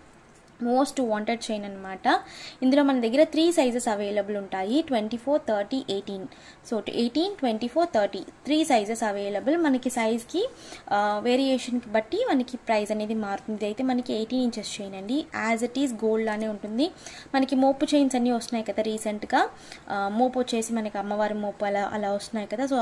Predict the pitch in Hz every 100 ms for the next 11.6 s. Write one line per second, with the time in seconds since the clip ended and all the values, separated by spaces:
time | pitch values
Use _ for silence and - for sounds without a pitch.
0 | 196 202 202 202 214 208 220 208 208 214
1 | - 208 214 220 208 208 214 208 233 277
2 | - 247 240 370 571 - - - - 311
3 | 294 285 233 226 220 - 311 339 277 254
4 | 214 240 247 226 214 - 208 208 214 349
5 | 381 269 - 214 220 - 233 240 214 185
6 | 180 170 220 415 - - - - - 254
7 | 240 - - 226 220 226 247 240 269 269
8 | 285 247 466 605 - - 285 320 302 285
9 | 262 - 226 214 302 311 262 247 240 -
10 | - 226 202 190 - 220 226 240 226 254
11 | 247 220 214 220 208 202